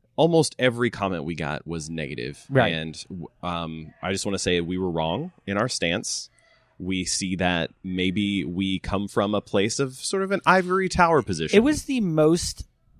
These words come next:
Speaker 2: negative comments I've ever seen on a post outside of Reddit, which
Speaker 1: Yeah.
Speaker 2: scared me.
Speaker 1: Well, I'm glad you're staying out of four chan.
Speaker 2: Yeah.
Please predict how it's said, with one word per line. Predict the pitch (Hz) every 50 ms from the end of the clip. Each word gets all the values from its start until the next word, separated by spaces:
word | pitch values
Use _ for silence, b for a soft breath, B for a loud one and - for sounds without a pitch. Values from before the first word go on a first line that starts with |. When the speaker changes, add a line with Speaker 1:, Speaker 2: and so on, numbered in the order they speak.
| _ _ -
Speaker 2:
negative | 151 151 151 151 147 151 151 147 -
comments | - 147 143 135 135 131 120 135
I've | 123 117
ever | 127 123 127 117
seen | - - 127 127 120
on | 113 113
a | 107
post | - - - 123 117 113 - -
outside | - 120 117 - - 123 110
of | 101 95
Reddit, | 95 95 98 98 92 92 87 - _ _ _ _ _ _ _ _ _ -
which | - 110 101
Speaker 1:
Yeah. | 98 92 82 80
Speaker 2:
scared | 76 - 113 104 101 90
me. | 92 95 95 98 104 - 147 143 131 _ _ _ _ -
Speaker 1:
Well, | 120 113 107 101 95 90 87 85 85 _ _ _ _ _ _ _ _ _ _ _ _ _ _ _ _ _ _ _ _ _ _
I'm | - 101 101 92 98 95
glad | 87 107 101 98 92
you're | 92 95 92
staying | - - 90 87 87
out | 82 80 78
of | 80
four | - - - -
chan. | - - - - - 73
Speaker 2:
Yeah. | 120 104